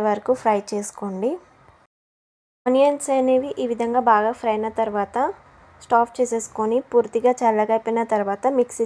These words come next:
జార్లోకి తీసుకోండి ఫ్రై చేసుకున్న ఆనియన్స్. ఇందులోనే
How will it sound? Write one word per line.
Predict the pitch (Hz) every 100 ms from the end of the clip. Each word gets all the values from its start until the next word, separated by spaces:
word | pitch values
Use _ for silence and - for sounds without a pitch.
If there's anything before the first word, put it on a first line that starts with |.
| 226
జార్లోకి | 226 226 233 233
తీసుకోండి | 220 202 - 202 196 247
ఫ్రై | 214 208 208
చేసుకున్న | 214 - 208 190
ఆనియన్స్. | 190 190 196 262 359 - - _ -
ఇందులోనే | 247 247 247 254